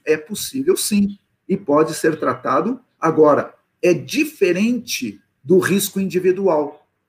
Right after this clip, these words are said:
Este é um risco coletivo social que também permite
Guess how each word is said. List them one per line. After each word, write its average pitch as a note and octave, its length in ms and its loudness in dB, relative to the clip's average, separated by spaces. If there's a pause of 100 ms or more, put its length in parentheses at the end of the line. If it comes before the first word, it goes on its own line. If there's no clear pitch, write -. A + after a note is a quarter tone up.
(240)
Este D#3 320 2
é E3+ 60 0
um D#3 60 -4
risco D3+ 340 -4
coletivo D3 680 -2
social F3 840 -4
que - 120 -4
também F3 420 2
permite D#3 720 -4